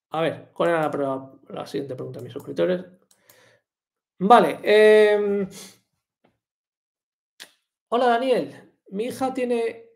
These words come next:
eh, diagnóstico de autismo desde hace año y medio, ahora tiene cuatro años, empezó como un autismo de Kanner, sería como un, un T A tres, más grave, entre comillas,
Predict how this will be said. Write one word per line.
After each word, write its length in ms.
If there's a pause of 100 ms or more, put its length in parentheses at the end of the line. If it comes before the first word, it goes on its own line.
eh, 320
diagnóstico 580
de 80
autismo 400
desde 220
hace 340
año 220
y 40
medio, 360 (480)
ahora 180
tiene 200
cuatro 260
años, 320
empezó 380
como 180
un 60
autismo 420
de 100
Kanner, 480 (1160)
sería 240
como 180
un, 300
un 200
T 140
A 120
tres, 500 (580)
más 300
grave, 280
entre 220
comillas, 520